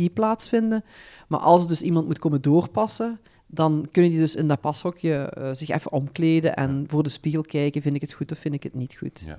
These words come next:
Speaker 2: grappig. Is,
Speaker 1: Ja,
Speaker 2: voor, voor... Sorry,
Speaker 1: voor
Speaker 2: voor
Speaker 1: mij
Speaker 2: mij is dat
Speaker 1: zo
Speaker 2: grappig.
Speaker 1: normaal.
Speaker 2: Natuurlijk, maar voor mij is dat grappig.
Speaker 1: Ja.
Speaker 2: Enfin, <laughs> goed, oké, maar boeken. Ehm, we gaan gewoon beginnen met het eerste boek. Eh,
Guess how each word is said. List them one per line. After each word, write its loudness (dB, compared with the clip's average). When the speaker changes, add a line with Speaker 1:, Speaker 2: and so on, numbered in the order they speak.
Speaker 2:
grappig. -8
Is, -8
Speaker 1:
Ja, 4
Speaker 2:
voor, 4
voor... 6
Sorry, 8
Speaker 1:
voor 8
Speaker 2:
voor 6
Speaker 1:
mij 8
Speaker 2:
mij 10
is 2
dat -
Speaker 1:
zo 6
Speaker 2:
grappig. 6
Speaker 1:
normaal. 6
Speaker 2:
Natuurlijk, 6
maar 6
voor 4
mij 2
is 2
dat -2
grappig. -6
Speaker 1:
Ja. 2
Speaker 2:
Enfin, 2
<laughs> -2
goed, 2
oké, 2
maar 0
boeken. 0
Ehm, 6
we 2
gaan 4
gewoon 6
beginnen 2
met 0
het 2
eerste 2
boek. -6
Eh, 6